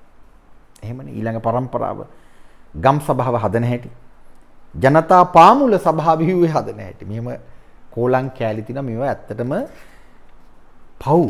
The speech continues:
මේවා දීලා හාමුදුරුවරුන්ට මහමොලකාරයෝ hina වෙන්නේ නැත්තේ පස්ස පැති වලින්.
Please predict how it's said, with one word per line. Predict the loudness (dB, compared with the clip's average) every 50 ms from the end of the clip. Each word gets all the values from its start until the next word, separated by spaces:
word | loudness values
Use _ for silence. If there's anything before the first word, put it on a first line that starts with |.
| -4 -6
මේවා | -6 -2 0 2 4 4 4
දීලා | 2 2 0 2 2 2 2
හාමුදුරුවරුන්ට | 2 4 4 4 4 4 2 2 2 4 4 6 6 6 6 4 4 2 2 0 -2
මහමොලකාරයෝ | 0 0 -2 -2 0 0 0 0 2 2 0 0 0 -2
hina | -2 -2 -2 0 0 0
වෙන්නේ | 0 -2 -4 -4
නැත්තේ | -4 -4 -4 -6 -6 -10 -10 -10 -10 -10
පස්ස | -8 -8 -8 -8 -6 -10
පැති | -8 -8 -8 -12 -12 -14
වලින්. | -16 -16 -20 -20